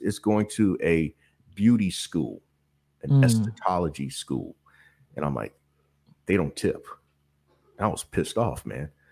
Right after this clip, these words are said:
Speaker 1: Now, the order did pay thirty-three dollars, but it could have paid more if it gone to another type of business, okay? And so I, I got all my ranting and cursing out the way before I went in the door. So when I went inside, I was like, "Okay, I'm here for,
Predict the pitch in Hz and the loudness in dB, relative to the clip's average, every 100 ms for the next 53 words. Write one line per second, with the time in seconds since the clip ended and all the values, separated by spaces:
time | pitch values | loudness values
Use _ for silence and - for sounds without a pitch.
0 | _ 151 92 98 117 101 95 113 - 85 | _ 2 6 6 6 6 6 4 6 0
1 | 73 104 92 87 - 85 80 87 - 80 | 0 2 2 2 0 0 2 2 0 0
2 | 90 87 101 120 - 98 82 92 120 131 | 2 2 4 2 4 2 2 0 4 4
3 | - 101 101 95 95 95 82 - 92 78 | 4 2 2 0 2 2 2 0 0 0
4 | 76 - - 95 113 127 - 82 78 69 | -2 -10 -4 0 2 0 0 -2 -2 -4
5 | 65 60 - - 65 71 78 - _ - | -6 -6 -12 -12 -4 -2 -2 -4 _ -20
6 | - - 80 80 95 85 101 - 98 113 | -20 -6 -4 0 4 6 4 2 0 4
7 | 110 113 107 104 - - 87 85 92 92 | 4 4 4 2 -2 -14 -16 0 2 2
8 | 98 85 - 107 - 95 82 85 80 85 | 0 -4 2 2 2 -2 -2 -2 -2 -2
9 | - 90 85 90 - 73 98 90 60 - | -2 0 0 -2 -4 -2 2 2 0 -10
10 | _ _ _ _ _ - 80 80 87 104 | _ _ _ _ _ -12 -4 0 4 4
11 | 107 151 139 113 104 104 - _ - _ | 4 4 6 6 4 -2 -12 _ -20 _
12 | _ 65 69 64 - - 73 76 73 85 | _ -12 -8 -8 -8 -10 -8 -6 -2 -4
13 | - 78 78 | -2 -6 -6